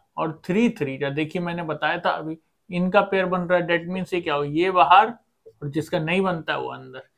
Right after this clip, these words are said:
एक तो आ गया ये, क्या आया ये? एबी आया, एबी आ गया। उसके बाद अब एसी देख लेते हैं, एसी देख लेते हैं। फिर क्या मानूं मैं? थ्री माइनस वन का स्क्वायर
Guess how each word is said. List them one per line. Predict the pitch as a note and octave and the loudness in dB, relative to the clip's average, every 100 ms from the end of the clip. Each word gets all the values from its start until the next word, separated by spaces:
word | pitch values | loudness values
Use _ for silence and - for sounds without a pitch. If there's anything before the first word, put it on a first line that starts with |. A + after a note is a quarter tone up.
| _ _ _ - | _ _ _ 2
एक | G3 A3 A3 | 6 6 4
तो | B3+ | 10
आ | G#3+ F#3 | 12 12
गया | F#3+ | 8
ये, | E3 C3+ C3 - _ _ _ _ _ _ _ _ _ _ _ _ _ _ F#3 | -2 -4 -10 -14 _ _ _ _ _ _ _ _ _ _ _ _ _ _ 6
क्या | F#3+ | 8
आया | G#3 G3+ | 8 8
ये? | F3 C#3+ C#3+ - _ _ - | 2 0 -8 -14 _ _ 0
एबी | E3 E3 F3 E3 | 4 4 6 2
आया, | B2 B2+ - _ _ _ _ _ _ _ _ - | 2 -4 -10 _ _ _ _ _ _ _ _ 4
एबी | F#3 G#3+ C4 C4 | 8 10 10 10
आ | E3+ | 8
गया। | E3 F#3 | 8 4
उसके | F3+ F#3 | 4 4
बाद | F#3 | 6
अब | G#3 G#3 G#3 F3+ | 6 4 2 6
एसी | F3 F3 F#3+ | 6 6 4
देख | F#3 F#3 | 4 2
लेते | F3+ F3 F#3 | 0 -2 -8
हैं, | F3+ - _ _ _ _ _ _ _ _ _ _ _ _ _ - _ _ _ _ - | -10 -12 _ _ _ _ _ _ _ _ _ _ _ _ _ -20 _ _ _ _ 2
एसी | F#3 A3 A3 - D#3+ | 8 8 6 0 0
देख | D3 D3 | 0 0
लेते | D3 C#3+ D3+ | -2 -4 -4
हैं। | |
फिर | D3 F#3 G3+ | 2 2 4
क्या | G#3 G3+ | 4 6
मानूं | F#3+ F3 | 6 4
मैं? | D#3 D3 | -2 -6
थ्री | - D#3+ F3+ | -2 0 2
माइनस | F3+ F3 F#3 F3 | 2 0 -2 -4
वन | D#3 D3 D3 | -4 -4 0
का | E3 E3+ | 0 0
स्क्वायर | - F#3 G3 G#3+ | -2 0 2 0